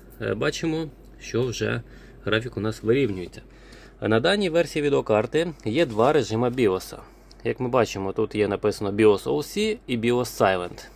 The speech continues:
Ось у нас перемикач, якщо більш-менш збільшити, ось він є. Зараз він стоїть в положенні bios O C. В правому положенні це bios Silent,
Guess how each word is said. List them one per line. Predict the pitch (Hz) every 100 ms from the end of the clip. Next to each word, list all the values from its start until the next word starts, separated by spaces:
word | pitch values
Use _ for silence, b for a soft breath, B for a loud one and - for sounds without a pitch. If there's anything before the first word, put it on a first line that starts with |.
| - -
Ось | - 120 - - B B B B _ -
у | 123
нас | 104 98
перемикач, | - 104 110 117 190 214 - - - -
якщо | 123 - 123 120 107 - - - - - - - - -
більш-менш | 107 101 - 98 95
збільшити, | 101 180 196 180 156 139
ось | 113 113 -
він | 95
є. | 123 170 208 B B B -
Зараз | 117 113 101 113
він | 104
стоїть | 117 110
в |
положенні | - 104 160 185 180
bios | 110 117 160 151 - -
O | 151
C. | 151 - 95 - - -
В |
правому | - 110 151 190
положенні | 180 180 185 170 165 131
це | -
bios | 101 135 143 - 110
Silent, | 98 90